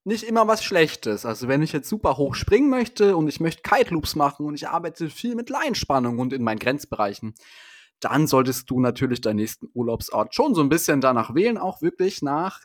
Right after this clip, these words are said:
diesem, wie gut greift dieser Wind wirklich. Aber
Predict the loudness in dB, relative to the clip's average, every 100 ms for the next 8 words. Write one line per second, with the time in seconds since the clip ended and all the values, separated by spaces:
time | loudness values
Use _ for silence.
0 | _ -12 -10 -4 -2 -2 -4 -6 -6 -4
1 | -6 0 2 2 0 -4 -4 -4 -6 -8
2 | -8 -8 -6 -6 -6 _ _ _ _ _
3 | _ _ _ -2 0 0 0 -2